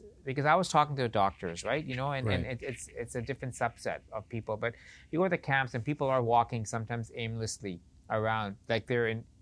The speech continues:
Speaker 1: constant, in, in continuous shock. Like, what the heck has happened, right? Uh, almost like P T S D, or I shouldn't say post-traumatic, current traumatic
Speaker 2: Yeah, yeah.
Speaker 1: disorder. You know, I mean, I mean, they're going through it as we speak. So it's not post-traumatic yet. It will be eventually, and God knows what's gonna happen to their mental health at that point in time.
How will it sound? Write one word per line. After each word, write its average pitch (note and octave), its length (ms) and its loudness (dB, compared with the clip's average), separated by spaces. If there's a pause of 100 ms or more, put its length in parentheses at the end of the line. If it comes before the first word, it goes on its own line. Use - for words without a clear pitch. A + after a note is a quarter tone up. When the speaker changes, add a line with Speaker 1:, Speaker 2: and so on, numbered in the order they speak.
Speaker 1:
constant, B2 680 -2
in, A#2 180 -10
in A#2 120 -10
continuous B2+ 400 -4
shock. - 460 0 (420)
Like, G2+ 140 -2
what A#2 140 -4
the A2 100 -4
heck A#2 220 -4
has - 140 -4
happened, G2+ 360 -2
right? A#2 220 -6 (420)
Uh, F#2+ 140 -2
almost B2 240 -2
like G#2+ 160 -2
P A#2 140 0
T A2 160 -2
S G#2+ 160 -4
D, A2+ 200 -4
or G2+ 160 -2 (280)
I A2 100 0
shouldn't A#2+ 180 -6
say A#2 80 -4
post-traumatic, F#2+ 680 -4 (320)
current C3 480 0
traumatic G#2 380 4
Speaker 2:
Yeah, F#2 120 -4
yeah. G#2+ 80 -2
Speaker 1:
disorder. F#2+ 360 2
You G2 100 -4
know, G#2 60 -4
I A2 180 -4
mean, G#2+ 180 -8
I G#2+ 180 -8
mean, A2+ 60 -8
they're A2 100 -4
going B2 240 -2
through A2+ 160 -2
it G#2 160 0
as G#2 180 -2
we G#2 100 -8
speak. A#2 420 -4
So - 140 -4
it's G#2 100 -4
not A#2+ 200 -4
post-traumatic G#2 580 -4
yet. G#2+ 340 -4 (200)
It A2 100 2
will A#2+ 180 6
be G2+ 260 -2
eventually, G#2+ 480 -4
and G2 160 -4
God G2+ 240 -2
knows G2 200 -8
what's G2 180 -8
gonna G2+ 140 -4
happen G2 240 -4
to G2+ 80 -6
their F#2+ 120 0
mental F#2+ 300 -4
health F#2+ 240 -2
at F#2 80 -20
that G2 200 -2
point F#2+ 180 -6
in F#2 60 -6
time. F#2 300 -6